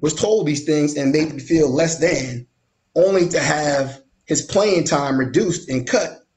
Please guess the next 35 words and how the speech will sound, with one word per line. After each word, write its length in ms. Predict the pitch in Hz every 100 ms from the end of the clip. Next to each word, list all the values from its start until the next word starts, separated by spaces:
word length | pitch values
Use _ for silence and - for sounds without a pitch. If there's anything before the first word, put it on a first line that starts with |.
| _ _ _ _ -
where 600 | 156 151 143 139 143 - _ _ _ _ _ -
the 80 |
blood, 300 | 127 165 180
sweat, 220 | 180 196 165
and 80 |
tears 220 | 160 190 -
that 80 |
he 140 | 127 262
left 280 | 226 170 160
on 80 |
the 80 | 143
field 260 | - 170 156
for 80 | 131
the 60 |
University 380 | 143 147 135 131
of 60 | 131
Iowa 460 | 135 131 127 151 - _ _ _ _
as 200 | 139 135
Kirk 260 | - 143 -
Ferentz 360 | - 135 131 135
makes 200 | 131 -
four 240 | 135 123
point 220 | 135 127
five 260 | 127 131 117
million 220 | 120 117
dollars 300 | 117 117 107
a 60 | 110
year, 380 | 113 127 156 _ _ _ _ _ _ _ -
is 120 | 127
not 280 | 165 165 -
able 320 | 190 185 156
to 420 | - 151 135 131 - - 120
mentally 500 | 151 220 - 170 156
or 240 | 170 -
physically 640 | 214 220 175 156 147 147